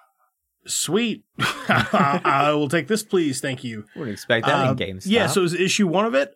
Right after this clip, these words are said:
Speaker 1: I really liked it. I'm, uh, I'm looking forward to, uh, when I do finally get to my comic book shop, picking up the, uh, the next couple volumes because, uh, pretty good. Artwork's incredible.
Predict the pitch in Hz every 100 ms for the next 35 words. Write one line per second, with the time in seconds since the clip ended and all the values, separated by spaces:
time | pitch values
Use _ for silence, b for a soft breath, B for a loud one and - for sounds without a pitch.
0 | - 135 123 123 139 139 135 127 123 117
1 | 120 131 139 131 127 123 139 139 131 135
2 | 131 127 113 135 120 113 120 117 110 110
3 | 131 127 123 120 117 113 117 110 117 113
4 | 107 113 - 123 117 120 120 113 110 120
5 | 110 107 107 117 107 - 120 113 104 110
6 | 110 104 98 - - B B B B B
7 | _ 123 120 127 113 120 113 110 - -
8 | - 165 151 165 - 147 143 143 117 110
9 | - 120 110 98 95